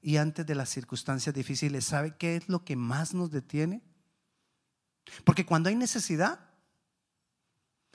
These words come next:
de pronto me detengo un poquito, pero ¿a quién corro? A Dios. Entonces al fi-, a la final estoy avanzando porque lo estoy buscando a Él. Pero hay otras situaciones que de pronto no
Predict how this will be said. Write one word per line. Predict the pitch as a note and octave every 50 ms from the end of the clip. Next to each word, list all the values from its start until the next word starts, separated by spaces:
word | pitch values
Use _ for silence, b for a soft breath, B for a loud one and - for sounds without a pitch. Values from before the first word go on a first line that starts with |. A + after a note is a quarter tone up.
| b b b
de | b D3+
pronto | - F#3+ F#3 F#3 A#3 A#3
me | A#3 G#3+
detengo | F3+ D#3 - F#3 F#3 G3+
un | G#3+ G3
poquito, | - A3 - A3 - A3
pero | - - F3+ E3+ - - -
¿a | - D3
quién | - - A#3+ B3+
corro? | B3+ - G#3 F3+ D#3 C3+ A#2+ G2+ - _ -
A | - F3+
Dios. | F3+ F3 F#3 G#3 A3+ - - - - - - _ _ _ _ _ _ _ _ _ _ _ _ _ _ _ _ _ _ -
Entonces | C#3+ C3 - D#3+ D3+ -
al | D3+ C3+
fi-, | - - C#3+ -
a | C3+
la | C3+ B2+
final | - D3 B2+ B2+ C#3+ C4 C#4 C#4 - _ _ _ _ _ _ _ _ _ _ _ _ _
estoy | - - - A#2 A2+
avanzando | A#2+ B2+ B2+ B2 - - G3 G#3 F#3 F3
porque | C#3+ B2+ - -
lo | A#2 A2+
estoy | - - A#2+
buscando | A#2 A2+ A2+ - - A#2+ A#2 A2 G#2+
a | G#2+
Él. | A#2+ - - _ _ _ _ _ _ _ _ _ _ _ _ _ _ _ _ _ _ _ _ _ _ _ _ B B B B B B
Pero | B F3+ F3+
hay | G3 G#3+
otras | G#3+ G#3 A3+ G#3 -
situaciones | A3 - - F#3 D#3+ - A3 A#3 A#3+ G3 - - - _ _ _ _ _ _ _ _ _ _ _ _ _ _ _ _ _ _ _ _ _ _
que | - - C#3
de | C3+ C3
pronto | - - F3+ F#3+ F#3 - - G#3+ - - - _ _ _ _ _ _ _
no | - C#3 C3+ C#3 D3 E3+ G#3+ A#3 - -